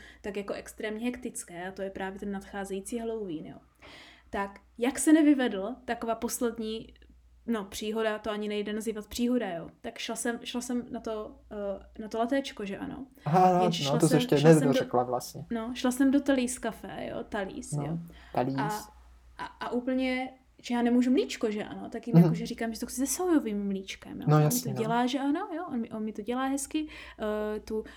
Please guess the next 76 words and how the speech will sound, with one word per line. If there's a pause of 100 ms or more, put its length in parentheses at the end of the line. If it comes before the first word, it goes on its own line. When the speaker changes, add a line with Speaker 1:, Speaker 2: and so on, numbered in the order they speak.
Speaker 1:
dýňové
kafíčko
s
tím
karamelíčkem,
že
Speaker 2:
Aha,
Speaker 1:
ano.
Speaker 2:
aha. (340)
Speaker 1:
A, (160)
a
pak,
jak
to
tam
tak
jako
dělá,
tak
se
mě,
že
si
všimne,
že
to
mám
se
sojou,
že
ano,
tak
se
mě
jako
rychle
zeptá,
Speaker 2:
No.
Speaker 1:
jestli
chci
jako
šlehačku
na
to.
Říkám,
že
samozřejmě,
že
nechci
šlehačku,
protože
Speaker 2:
Aha,
Speaker 1:
oni
Speaker 2:
aha.
Speaker 1:
nemají (100)
sojovou
šlehačku,
Speaker 2:
No,
Speaker 1:
oni
Speaker 2:
no,
Speaker 1:
mají
Speaker 2:
no,
no,
Speaker 1:
normální
Speaker 2:
no.
Speaker 1:
šlehačku,
jo. (380)
Speaker 2:
No,
no,
Speaker 1:
Tak
Speaker 2:
no.
Speaker 1:
jako
on
jakože
jasně,
jasně,